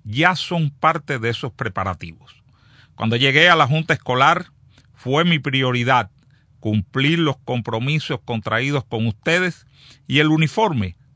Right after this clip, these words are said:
fue precisamente uno de mis primeros proyectos. Veía con gran satisfacción el gesto y la llamada de tantos abuelos y padres que se asomaban con orgullo a las esquinas próximas a las escuelas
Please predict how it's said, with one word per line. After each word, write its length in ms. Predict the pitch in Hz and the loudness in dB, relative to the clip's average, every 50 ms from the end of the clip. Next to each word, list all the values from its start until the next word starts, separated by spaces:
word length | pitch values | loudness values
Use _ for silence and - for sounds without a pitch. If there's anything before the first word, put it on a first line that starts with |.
| _ | _
fue 280 | _ - 127 139 160 165 | _ -4 0 0 0 0
precisamente 960 | - 135 127 - - 151 139 - 131 120 123 131 147 147 135 _ 139 127 127 _ _ _ _ _ | 0 -6 -6 -4 -6 -8 -4 -4 -4 -2 0 -2 -2 -2 -4 _ -8 -8 -8 _ _ _ _ _
uno 320 | - 160 180 185 165 143 113 | -2 0 0 0 0 -2 -2
de 100 | 101 101 | -2 -2
mis 160 | 101 104 90 | -2 -2 -4
primeros 440 | _ - 98 98 104 110 113 120 - | _ -6 -4 -2 -2 -2 -2 -4 -8
proyectos. 600 | _ - 101 90 87 87 71 - _ _ - _ _ _ _ _ _ _ - _ - _ _ _ | _ -8 -6 -6 -6 -8 -8 -10 _ _ -20 _ _ _ _ _ _ _ -20 _ -20 _ _ _
Veía 420 | _ 110 104 110 135 160 170 151 - | _ 0 2 4 4 6 4 4 4
con 160 | - 135 123 | 2 -4 -2
gran 240 | 117 127 139 156 151 | 0 0 0 0 0
satisfacción 960 | - - 139 117 131 120 - 120 107 98 - - - 147 156 175 170 165 156 _ _ _ _ _ - _ _ - | -2 -4 -6 -4 -6 -6 -4 -4 -6 -4 -6 -6 -2 0 0 0 0 -2 -6 _ _ _ _ _ -20 _ _ -2
el 120 | 117 123 120 | 0 0 0
gesto 500 | 98 107 156 190 208 196 _ _ - 156 | 0 2 2 2 2 2 _ _ -6 -4
y 40 | 143 | 0
la 140 | 131 123 120 | 0 0 0
llamada 600 | 117 117 113 123 139 151 160 147 120 85 78 _ _ _ _ _ _ _ _ _ | 0 -2 -2 0 2 2 2 2 0 -4 -6 _ _ _ _ _ _ _ _ _
de 160 | - 98 104 | -4 -4 -4
tantos 560 | 98 _ 143 147 175 175 156 143 - 143 113 | -2 _ 0 2 2 2 0 0 -4 -6 -2
abuelos 560 | 113 113 120 127 127 143 147 156 151 139 117 104 | -2 -2 -2 -2 -2 0 0 2 2 0 -2 -2
y 100 | 120 110 | -4 -6
padres 540 | - - 156 170 185 170 170 165 - - _ _ _ _ _ _ _ - | 0 2 2 2 2 0 -2 -6 -6 -10 _ _ _ _ _ _ _ -8
que 140 | 98 95 | -6 -6
se 160 | - - 110 101 | -4 -4 -4 -4
asomaban 680 | 87 - - 110 101 104 120 139 151 143 135 131 123 | -4 -6 -8 -6 -4 -2 0 0 0 0 -2 -4 -4
con 240 | - - 110 110 113 | -6 -6 -6 -4 -4
orgullo 520 | 110 98 98 101 127 147 147 123 117 113 | -4 -6 -6 -4 -4 -4 -2 -2 -4 -4
a 40 | 104 | -4
las 160 | 107 98 92 | -4 -4 -4
esquinas 500 | 101 98 _ _ - 135 131 123 113 - | -6 -6 _ _ -4 -4 -2 -2 -4 -4
próximas 600 | _ _ 120 120 120 104 - - 110 104 101 95 | _ _ -6 -6 -6 -6 -8 -6 -4 -4 -4 -4
a 100 | 101 95 | -4 -4
las 140 | 98 95 92 | -4 -4 -6
escuelas 600 | 95 98 _ _ - 165 170 170 160 147 - | -6 -8 _ _ -2 -2 0 0 -2 -4 -6